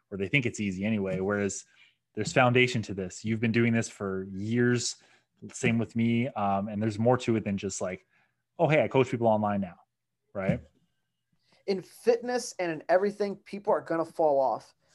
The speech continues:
Speaker 2: Like, that's why they s-, they call it the one percent. The one percent doesn't just go for, like,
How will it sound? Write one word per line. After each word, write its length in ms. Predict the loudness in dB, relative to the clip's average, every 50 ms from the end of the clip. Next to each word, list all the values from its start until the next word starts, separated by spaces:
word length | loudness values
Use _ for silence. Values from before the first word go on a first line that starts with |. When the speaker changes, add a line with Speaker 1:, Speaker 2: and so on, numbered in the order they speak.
| _ _ _
Speaker 2:
Like, 340 | -8 -6 -4 -4 -4 -6 -10 -6
that's 320 | 2 4 4 4 4 2
why 180 | 2 4 4 4
they 180 | 4 4 2 2
s-, 160 | 0 -4 -4
they 160 | 0 0 0
call 320 | 0 0 4 6 8 8 8
it 100 | 6 4
the 80 | -2
one 240 | -2 -2 -2 -4 -4
percent. 500 | -6 -10 -12 -14 -10 -6 -4 -4 -4 -4
The 80 | -4 -2
one 200 | 0 0 0 0
percent 340 | 0 -4 -2 0 -2 0 0
doesn't 220 | 0 -2 -2 -2
just 180 | -4 -6 -4 -2
go 200 | 0 2 2 2
for, 160 | 2 0 0
like, 220 | 0 0 -2 -4